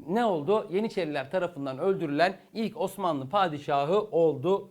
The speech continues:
Genç Osman. Kuyucu Murat Paşa, artık Milli Eğitim Bakanlığı zaten Kuyucu Murat Paşa'yı ıslahatçılıktan çıkardı. Bu adam öldürdüğü kişileri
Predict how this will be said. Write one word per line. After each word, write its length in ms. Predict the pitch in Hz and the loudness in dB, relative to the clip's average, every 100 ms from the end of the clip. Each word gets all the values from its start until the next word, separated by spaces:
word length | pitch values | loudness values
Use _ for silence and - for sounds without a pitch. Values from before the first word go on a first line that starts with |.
| 131 | -4
Genç 420 | 165 175 196 - | 0 0 -2 -8
Osman. 420 | 151 156 151 131 - _ _ _ _ - - - - | -6 -6 -6 -8 -8 _ _ _ _ -20 -20 -18 0
Kuyucu 320 | 285 294 262 | 2 4 2
Murat 320 | 262 262 262 | 4 4 4
Paşa, 360 | 254 240 254 214 | -2 2 2 4
artık 320 | 233 240 185 | 4 2 -2
Milli 220 | 240 240 | -2 0
Eğitim 260 | 247 254 254 | 0 0 0
Bakanlığı 420 | 233 233 226 240 | 2 0 0 2
zaten 360 | 226 220 247 240 | 2 2 -2 -2
Kuyucu 300 | 233 226 226 | -2 0 0
Murat 340 | 220 240 247 | 2 0 0
Paşa'yı 300 | 208 220 226 | -4 -2 -2
ıslahatçılıktan 800 | 226 220 208 208 202 190 - 190 | -2 -2 -2 -4 -8 -6 -4 -6
çıkardı. 640 | 180 233 220 170 151 220 - - - | -6 0 2 2 0 -4 -6 -16 2
Bu 160 | 254 | 6
adam 320 | 247 220 240 196 | 8 8 4 4
öldürdüğü 580 | 220 220 233 190 208 | 0 0 -2 -2 -2
kişileri 680 | 190 240 254 220 185 226 233 | -2 -4 0 0 4 4 2